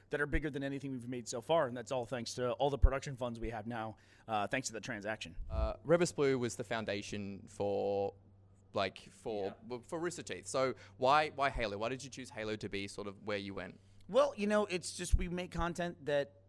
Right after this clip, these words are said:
Speaker 1: we wanna make, and we were playing Halo all the time. I was, uh, writing for a video game site, and I was the Xbox guy. And in the first year that the Xbox came out,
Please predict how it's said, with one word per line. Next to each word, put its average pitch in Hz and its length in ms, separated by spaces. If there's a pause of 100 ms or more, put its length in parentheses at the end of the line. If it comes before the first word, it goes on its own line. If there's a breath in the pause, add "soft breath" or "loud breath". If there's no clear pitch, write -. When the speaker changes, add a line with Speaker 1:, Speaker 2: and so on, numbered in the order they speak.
(120)
Speaker 1:
we 123 220
wanna 151 240
make, 147 480
and 135 340
we 147 140
were 156 180
playing 156 320
Halo 170 380
all 151 420
the 156 80
time. 151 500
I 131 200
was, 156 320
uh, 143 260
writing 143 280
for 135 120
a 131 60
video 147 180
game 139 180
site, 127 300 (460 soft breath)
and 104 100
I 123 80
was 123 160
the 120 180
Xbox 127 560
guy. 113 460 (360 soft breath)
And 117 460 (100)
in 135 140
the 127 80
first 160 320
year 160 160
that 139 100
the 123 100
Xbox 151 360
came 135 220
out, 147 240